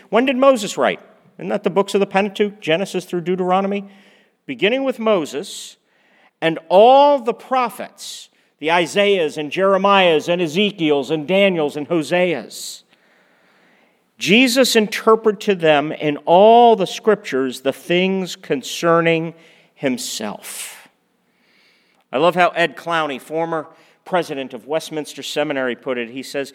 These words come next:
"There are great stories in the Bible, but it is possible to know Bible stories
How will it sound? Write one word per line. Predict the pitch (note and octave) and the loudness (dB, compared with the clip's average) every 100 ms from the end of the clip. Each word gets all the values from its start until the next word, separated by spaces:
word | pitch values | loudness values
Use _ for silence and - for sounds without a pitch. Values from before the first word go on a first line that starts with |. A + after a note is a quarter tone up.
| - - - | -20 -14 -4
"There | A#3+ | 2
are | G#3+ E3 | 2 2
great | C3+ D3 F#3+ C4 B3+ - | -2 -6 -4 -4 -8 -14
stories | - - - G#3+ F#3 C3 G2+ - - - - - _ - | -12 -8 0 4 4 2 -4 -14 -16 -16 -16 -20 _ -8
in | E3 | -6
the | D#3 | -2
Bible, | D3 B2+ G2+ - _ _ _ _ _ _ _ _ _ _ | -2 -2 -8 -18 _ _ _ _ _ _ _ _ _ _
but | F3 F#3+ | 0 2
it | B3+ | 2
is | B3 | 0
possible | - A#3+ C4 C4 A#3+ A#3 | 0 2 2 0 0 0
to | A#3 G3+ | -2 -6
know | G3+ A#3 A3+ | -2 0 2
Bible | - G#3+ A3+ G3 G3+ F3 | 2 4 4 2 0 -2
stories | - - - C#4+ F#3+ B2+ C#3 D#3 - | -6 -4 2 4 4 0 -4 -10 -16